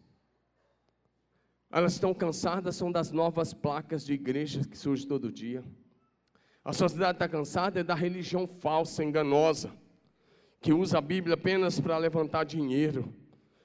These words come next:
Ela tá cansada é dos falsos pastores, dos enganadores. Mas de Jesus, não. Sabe por quê?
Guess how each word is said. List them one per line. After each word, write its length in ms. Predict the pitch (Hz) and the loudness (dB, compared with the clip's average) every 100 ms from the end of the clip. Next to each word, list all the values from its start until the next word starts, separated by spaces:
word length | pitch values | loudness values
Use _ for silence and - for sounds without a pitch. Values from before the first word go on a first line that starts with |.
| _ _ _ - | _ _ _ -4
Ela 120 | 151 | -2
tá 120 | 185 | 0
cansada 520 | 180 180 - 185 196 190 | 2 0 2 2 4 2
é 40 | |
dos 320 | 185 185 - | 2 -2 -4
falsos 380 | - 165 185 - | 0 0 0 -4
pastores, 640 | - 165 - - 165 160 143 | -6 -4 -2 2 2 2 -2
dos 200 | 156 165 | -2 0
enganadores. 1120 | 160 170 170 135 160 170 143 - - - - _ _ _ _ _ _ _ - | 0 0 0 4 6 6 2 -6 -10 -14 -18 _ _ _ _ _ _ _ -6
Mas 160 | 135 | -6
de 100 | 139 | -4
Jesus, 540 | 131 147 131 156 202 202 | -2 0 2 2 0 0
não. 260 | 185 123 120 - - _ _ _ _ _ _ _ _ - | -2 -4 -8 -14 -20 _ _ _ _ _ _ _ _ -6
Sabe 200 | 156 127 | -4 -2
por 100 | - | 2
quê? 360 | 185 180 - | 2 2 -2